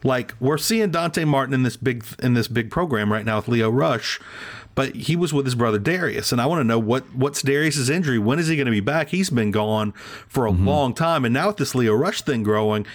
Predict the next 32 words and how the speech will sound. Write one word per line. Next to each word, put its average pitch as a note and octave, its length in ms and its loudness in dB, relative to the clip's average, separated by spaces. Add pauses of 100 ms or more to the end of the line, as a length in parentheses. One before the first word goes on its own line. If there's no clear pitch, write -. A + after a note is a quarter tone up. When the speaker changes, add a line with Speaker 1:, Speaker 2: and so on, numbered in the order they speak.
(180)
Speaker 1:
feels F#3 280 2
like G3 140 0
he's D3+ 140 -2
not D3+ 200 -2
coming C#3 200 0
back C3 220 -2
anytime A#2 340 0
soon. C3 480 0 (320)
I - 60 -2
really G#3 320 2
would D3+ 100 0
like, C#3 180 0
w-, C#3+ 260 -6
there, D#3 260 2
there D3+ 160 0
are C#3+ 60 2
people G#3 420 0
where D#3 100 4
we B2+ 160 2
hear F3 200 0
there's D3+ 180 2
an C#3+ 80 2
injury, C#3 420 0
and B2 80 -2
then C3 80 2
we C#3 80 2
don't B2 140 0
see D3 180 0
him B2+ 120 0
for B2 120 -4
eight B2 220 0
months. B2 400 0